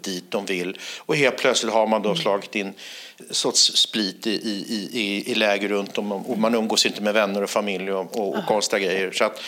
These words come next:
Speaker 1: det var en ny upplevelse för mig, den nivån.
Speaker 2: Mm.
Speaker 1: Och jag är jätteglad att någonstans så fanns det någonting här i mig som till slut bara skrek,
Speaker 2: Mm.
Speaker 1: "Get the f-, out of here."
Speaker 2: Ja,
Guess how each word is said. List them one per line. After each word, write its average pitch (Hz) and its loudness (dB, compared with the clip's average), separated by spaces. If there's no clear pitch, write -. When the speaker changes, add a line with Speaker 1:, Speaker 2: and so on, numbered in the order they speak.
Speaker 1:
det 151 4
var 156 6
en 151 2
ny 139 6
upplevelse 143 4
för 135 0
mig, 104 2
den 104 0
nivån. 113 -2
Speaker 2:
Mm. 190 0
Speaker 1:
Och 123 -4
jag 107 -2
är 107 -2
jätteglad 120 2
att 107 -4
någonstans 117 2
så 104 -2
fanns 117 4
det - -2
någonting 107 0
här 101 0
i 104 0
mig 95 -2
som - -2
till 101 -6
slut 95 -4
bara 90 0
skrek, - 0
Speaker 2:
Mm. 170 -10
Speaker 1:
"Get 113 -2
the 98 -6
f-, - -12
out 110 2
of - -8
here." 82 -6
Speaker 2:
Ja, 180 0